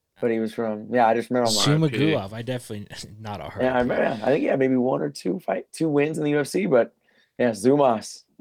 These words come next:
Speaker 2: Not
Speaker 1: We were there early prelims, man. We were just riding. <laughs>
Speaker 3: I would
Speaker 2: Oh.
Speaker 3: say the highlight was taking a selfie with Addison Rae.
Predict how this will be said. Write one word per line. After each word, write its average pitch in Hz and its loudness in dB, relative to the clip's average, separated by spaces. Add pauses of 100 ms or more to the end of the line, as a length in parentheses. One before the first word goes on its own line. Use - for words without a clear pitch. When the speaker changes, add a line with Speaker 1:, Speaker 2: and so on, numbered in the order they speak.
(140)
Speaker 2:
Not 123 0
Speaker 1:
We 147 6
were 147 4
there 143 6
early 139 4
prelims, 131 -2
man. 117 -6
We 127 -2
were 120 -2
just 101 -8
riding. 87 -6 (500)
<laughs> - -16
Speaker 3:
I 123 2
would 120 6
Speaker 2:
Oh. 113 2
Speaker 3:
say 123 6
the 110 4
highlight 107 2
was 95 -8 (460)
taking 101 -4
a 95 -6
selfie 95 -4
with 92 -8
Addison 87 -6
Rae. 90 -6